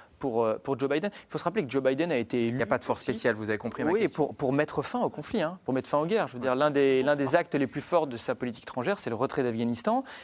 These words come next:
Speaker 1: Il a été critiqué par les Européens et par même beaucoup d'Américains, mais il a décidé de le faire et de se tenir au, au calendrier. Donc, euh, ça, avant même le conflit, donc on aide les Ukrainiens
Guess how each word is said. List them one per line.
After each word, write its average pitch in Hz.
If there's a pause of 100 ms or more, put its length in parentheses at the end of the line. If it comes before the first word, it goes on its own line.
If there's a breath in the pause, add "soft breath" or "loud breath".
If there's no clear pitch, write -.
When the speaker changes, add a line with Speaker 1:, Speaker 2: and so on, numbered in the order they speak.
Speaker 1:
Il 123
a -
été 117
critiqué -
par 175
les 156
Européens 147
et 139
par 131
même 135
beaucoup 131
d'Américains, 131 (320 loud breath)
mais 127
il 131
a 127
décidé 131
de 120
le 110
faire 135
et 123
de 117
se 107
tenir 123
au, 113
au 123
calendrier. 127
Donc, 151
euh, 135 (240 loud breath)
ça, -
avant 165
même 175
le 139
conflit, 143
donc 147
on 143
aide 202
les 135
Ukrainiens 143